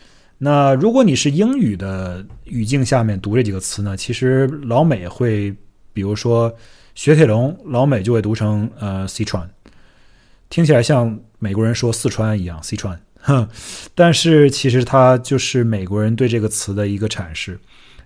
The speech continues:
你就比如说美国人读标致就会读成 Peugeot，听起来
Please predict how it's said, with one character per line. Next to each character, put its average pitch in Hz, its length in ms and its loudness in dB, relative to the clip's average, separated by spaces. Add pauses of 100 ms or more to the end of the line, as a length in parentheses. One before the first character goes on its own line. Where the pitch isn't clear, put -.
你 110 60 -2
就 117 60 0
比 110 100 0
如 117 140 2
说 127 240 2
美 113 180 0
国 110 140 0
人 113 160 0
读 110 160 0
标 127 260 4
致 123 160 0
就 104 100 -2
会 104 80 0
读 101 140 -4
成 101 220 -4
Peugeot， 120 500 4 (240)
听 147 160 -2
起 120 80 0
来 117 320 2